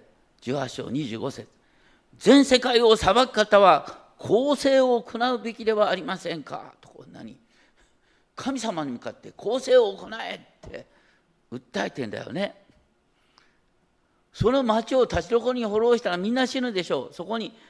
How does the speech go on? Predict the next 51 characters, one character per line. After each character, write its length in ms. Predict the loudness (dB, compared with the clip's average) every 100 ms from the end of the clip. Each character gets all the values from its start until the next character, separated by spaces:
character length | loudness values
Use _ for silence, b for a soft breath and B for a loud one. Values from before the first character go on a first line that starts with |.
| B
五 220 | -6 -2 -2
十 220 | 0 -2
人 200 | -2 -2
の 160 | -4
正 320 | -4 -4 -4 -4
し 140 | -10
い 40 |
人 140 | -8 -8
が 100 | -8
い 60 |
た 140 | -6 -4
ら、 280 | -4 -6 -12 _ _ _ _ _ _ _ _ _ _ _ _
五 140 | -12 -8
十 160 | -6
人 180 | -6 -8
み 100 | -6
ん 40 |
な 100 | -6
死 160 | -6 -6
ん 20 |
じ 80 | -4
ゃ 60 | -2
う 60 |
ん 20 |
で 80 | -4
す 140 | -8 -10
よ。」 140 | -10 -14 _ _ _ _ _ _ _ _
こ 60 | _
こ 0 |
か 60 | -10
ら 60 | -8
始 160 | -8
め 120 | -10
て、 360 | -10 -10 -12 _ -6
四 220 | -4 -2
十 160 | -2 -2
五 120 | -6
人、 220 | -8 -6
四 200 | -6 -6
十 120 | -6
人、 220 | -8 -10 -10
三 240 | -8 -6
十 140 | -6
人、 240 | -6 -8 -10
二 100 | -6
十 160 | -4
人、 240 | -4 -6 -8
十 160 | -6
人 160 | -6 -4
ま 100 | -6
で。 340 | -6 -10 _